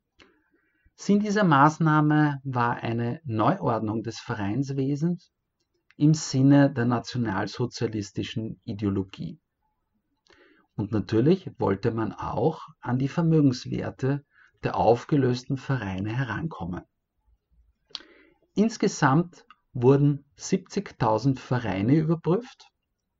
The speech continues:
Davon wurden rund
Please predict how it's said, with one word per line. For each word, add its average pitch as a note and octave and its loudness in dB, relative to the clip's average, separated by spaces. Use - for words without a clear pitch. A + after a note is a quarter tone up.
Davon F3 -2
wurden B2+ 4
rund B2 -2